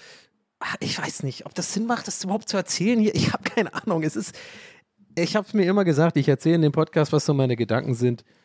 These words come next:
Äh, und, und das ist irgendwie aktuell so ein Ding. Und vielleicht ist es ja für einen, für den einen oder anderen interessant, aber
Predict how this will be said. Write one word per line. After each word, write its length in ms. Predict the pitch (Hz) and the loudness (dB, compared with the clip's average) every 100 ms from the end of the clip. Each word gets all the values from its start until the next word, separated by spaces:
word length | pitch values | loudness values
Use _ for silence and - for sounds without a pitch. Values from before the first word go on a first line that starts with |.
| _ _ - | _ _ 0
Äh, 160 | 123 | 2
und, 260 | - 127 127 | 2 0 0
und 200 | 123 135 | 0 0
das 140 | 160 | 0
ist 80 | 165 | -2
irgendwie 220 | 160 165 | -2 -2
aktuell 360 | 165 - 165 175 | -4 0 2 4
so 120 | 160 | 2
ein 80 | 147 | 0
Ding. 200 | 202 151 | 2 2
Und 100 | 120 | 2
vielleicht 280 | 131 156 165 | 0 0 -2
ist 100 | 156 | -4
es 120 | 151 | -2
ja 100 | 151 | 0
für 160 | 156 | 2
einen, 200 | 135 151 | 0 0
für 120 | - 147 | -2 -2
den 100 | 127 | 0
einen 120 | 156 | 2
oder 120 | 139 | 2
anderen 180 | 143 135 | 0 -2
interessant, 380 | 131 - 156 123 | -4 -2 -2 0
aber 160 | 120 | -2